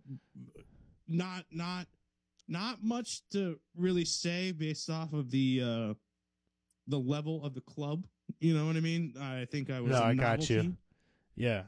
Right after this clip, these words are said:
Speaker 1: You know,
Speaker 2: They're
Speaker 1: uh,
Speaker 2: like, "We
Speaker 1: it's
Speaker 2: got an
Speaker 1: it
Speaker 2: American comedian here. He's on
Speaker 1: Yeah,
Speaker 2: tour."
Speaker 1: yeah,
Speaker 2: That's nice.
Speaker 1: exactly.
Speaker 2: That's a nice feeling for you, though, bro. Come on.
Speaker 1: Yeah.
Speaker 2: Come on.
Speaker 1: Uh, except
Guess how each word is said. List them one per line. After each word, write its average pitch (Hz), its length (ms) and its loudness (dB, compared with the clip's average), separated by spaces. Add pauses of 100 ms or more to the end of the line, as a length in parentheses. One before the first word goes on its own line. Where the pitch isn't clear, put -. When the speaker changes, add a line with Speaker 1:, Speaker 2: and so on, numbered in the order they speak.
Speaker 1:
You 143 140 0
know, 131 180 0
Speaker 2:
They're 120 160 2
Speaker 1:
uh, - 40 2
Speaker 2:
like, 117 160 0
"We 123 80 4
Speaker 1:
it's 123 60 4
Speaker 2:
got 139 140 6
an 127 60 4
Speaker 1:
it 123 60 2
Speaker 2:
American 131 440 4
comedian 92 480 -4
here. 87 220 -14 (100)
He's 117 220 -6
on 107 140 -2
Speaker 1:
Yeah, 165 100 2
Speaker 2:
tour." 101 200 0
Speaker 1:
yeah, 120 360 -10
Speaker 2:
That's 151 160 2
nice. 254 160 6
Speaker 1:
exactly. 196 160 -4
Speaker 2:
That's 208 160 -2
a 226 40 -10
nice 214 260 -8
feeling 165 380 -12
for 143 80 -14
you, 123 240 -14
though, 87 160 -20
bro. 90 220 -16
Come 131 160 -12
on. 90 80 -14 (360)
Speaker 1:
Yeah. 175 240 -2 (120)
Speaker 2:
Come 147 160 -10
on. 85 100 -18 (400)
Speaker 1:
Uh, 135 400 -6
except 160 420 -6